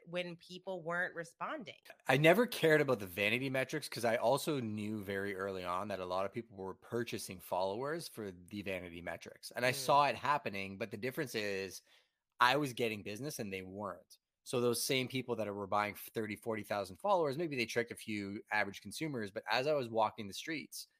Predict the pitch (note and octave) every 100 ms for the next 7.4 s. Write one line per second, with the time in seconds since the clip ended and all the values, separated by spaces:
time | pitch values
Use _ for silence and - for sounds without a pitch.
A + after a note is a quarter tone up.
0 | _ _ A2+ A#2 A2 G#2+ - A2 G2 -
1 | - G2 - - G#2+ _ - A2 - A#2
2 | G#2 B2+ B2 G#2 G2+ - A2 C3 - F#3+
3 | E3 G2 G2+ A2 A#2+ G#2 G#3 G#3+ A2+ G#2
4 | - _ _ - C3 C#3+ C#3 - - F3
5 | G#3 D3+ G2+ G2 G2 G2 G#2 A#2+ G2+ G2+
6 | G2+ G2 - G2+ A#2+ C3 - - - A2
7 | A2 G#3 A2+ A2+